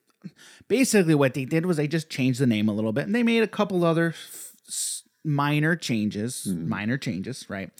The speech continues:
Speaker 1: And so in this article, okay, so in this article, there's two things that I kinda wanna highlight here first, okay?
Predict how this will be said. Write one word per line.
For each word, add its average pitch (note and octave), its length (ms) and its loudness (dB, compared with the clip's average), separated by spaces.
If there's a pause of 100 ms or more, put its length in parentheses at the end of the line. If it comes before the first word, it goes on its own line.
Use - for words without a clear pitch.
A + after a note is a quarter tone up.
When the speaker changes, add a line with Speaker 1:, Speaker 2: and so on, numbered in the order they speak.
(540)
Speaker 1:
And C#3 220 2
so D3+ 680 6
in G#3+ 220 8
this B3+ 240 4
article, C3+ 540 0 (200)
okay, A2 260 -8
so B2 500 2 (440)
in F3 80 6
this G#3+ 160 6
article, F#3 240 6
there's B2 160 2
two G#3+ 200 2
things F3+ 280 4
that D3+ 80 2
I C3+ 60 0
kinda C#3 220 -2
wanna B2+ 200 0
highlight A2+ 460 -2
here G#2 140 -8
first, - 560 -14
okay? A2 240 -6